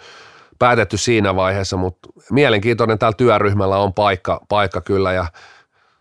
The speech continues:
siellähän ihan niinku s-, nettisivuilla ja kaikissa laitettu, että <laughs> nyt, nyt veljet, veljet kaipasi siellä ihan työrauhaakin, että älkää ottako vaan yhteyttä, yhteyttä heihin,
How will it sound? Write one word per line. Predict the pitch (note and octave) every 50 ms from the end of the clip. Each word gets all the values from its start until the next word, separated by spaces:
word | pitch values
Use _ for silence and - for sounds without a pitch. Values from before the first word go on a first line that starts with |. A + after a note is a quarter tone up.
| _ _ _ _ _ - - - -
siellähän | - - G#2+ G#2 G2 G2+ G#2 G#2+ G#2+
ihan | G#2+ G#2+ G#2+ G2
niinku | G2+ F#2+ G#2
s-, | - - - _ _ - _ _ _ _ _ _ _ -
nettisivuilla | A2+ A#2+ A#2 - - A#2 G2 B2+ A#2 A2+ A#2 A2 G#2+
ja | G#2
kaikissa | F#2+ - A#2 A2 G#2 G#2 G#2 A#2
laitettu, | A2 A2 G#2 F#2+ - -
että | G2+ - - - - - - _ _ - - - - -
<laughs> | - _ _ _ _ _ _ _ _ -
nyt, | G#2 G2+ - _ -
nyt | A2 A2+ - -
veljet, | A#2+ B2 B2 B2 A#2 G#2+ F#2+ -
veljet | A2+ B2 B2 A#2+ G#2+ -
kaipasi | - A2+ A2 G2+ A2 G#2 G2
siellä | G#2 A#2+ A#2 A#2
ihan | A#2+ A2
työrauhaakin, | - C#3 C#3 C3+ A#2+ A2 A2+ A#2 A#2 A2 G#2 G2+ F#2+ F2+ F2+ F2+ F2
että | F2+ G#2
älkää | G2+ G2+ F#2+ A2 G#2
ottako | A#2 A2+ - A#2 F#2 - G2+ F#2+
vaan | G#2 A2+ G#2 G#2+
yhteyttä, | A2+ A2 G2 - - F2+ D#2 - - - - - - - - - - - - - - -
yhteyttä | A2 C3 C#3 C3 - - A2+ F#2+ F2+ - F#2
heihin, | F2+ F#2+ F#2+ F2+ F#2 F#2+ F#2 F2+